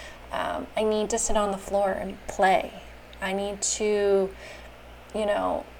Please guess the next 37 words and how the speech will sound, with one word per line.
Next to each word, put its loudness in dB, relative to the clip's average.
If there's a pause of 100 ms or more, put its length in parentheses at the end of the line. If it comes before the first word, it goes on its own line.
(800)
go 10
outside 8
and 0 (580)
laugh 4
at 4 (140)
tripping -2
over 2
the 2
sidewalk 0
and -4
be -4
silly. 0
Like, 2
I, 0 (120)
I, 4
I 4
need 0
that 0
personally. -4 (500)
Um, 0 (180)
and 4 (720)
doing 2
C 0
plus 2
work 0
allows 2
me -6
to -8
do -2
that. -4
It -2
allows 6
me 0
to -2
go, 2
"This 0
is, 2